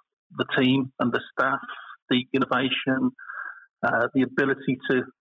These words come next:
adapt to change when needs must. Um, personally, I think I've found it quite interesting to watch the team develop and cope with the, uh, issues that they've had. Um, when you consider that most organisations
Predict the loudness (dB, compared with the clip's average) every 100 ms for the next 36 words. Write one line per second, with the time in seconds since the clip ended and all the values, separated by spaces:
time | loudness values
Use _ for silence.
0 | _ -6 0 0 0 -6 -18 -16 -8 0
1 | 2 2 2 0 2 2 -2 _ 0 4
2 | 4 2 2 0 -4 -12 -10 -10 -10 -12
3 | -12 -4 0 2 2 2 2 -2 _ _
4 | _ -16 -10 -8 -8 _ _ 0 2 2
5 | 2 2 2 2 2 0 0 0 -2 -2
6 | -2 -4 _ -20 -16 0 2 2 0 -2
7 | -2 0 2 0 0 -4 -2 0 0 0
8 | -4 -4 0 0 -2 -2 -4 0 -2 -2
9 | -2 0 -2 -4 _ _ -20 -20 -20 _
10 | -4 -2 0 0 2 2 2 0 -2 -2
11 | -4 -4 -6 -8 _ -4 0 0 -2 -4
12 | -8 -12 -6 0 0 2 0 0 0 0
13 | 0 0 2 2 2 2 2 2 2